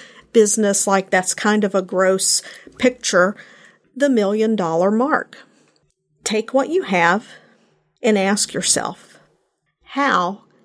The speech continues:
can I begin to create that wealth in my life?" Set a goal.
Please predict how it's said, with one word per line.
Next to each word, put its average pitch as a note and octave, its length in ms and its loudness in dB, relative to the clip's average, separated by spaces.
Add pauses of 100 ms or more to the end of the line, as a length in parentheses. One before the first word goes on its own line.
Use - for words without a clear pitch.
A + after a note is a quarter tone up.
(140)
can G#3 200 0
I G3 120 0
begin G#3 380 0
to G3+ 80 0
create F#3 600 -2 (220)
that F#3+ 260 2
wealth D#3 480 -2 (160)
in A3+ 160 2
my F3 180 0
life?" - 640 -2 (1300)
Set G3 400 -2
a F#3 40 -2
goal. A3 440 -2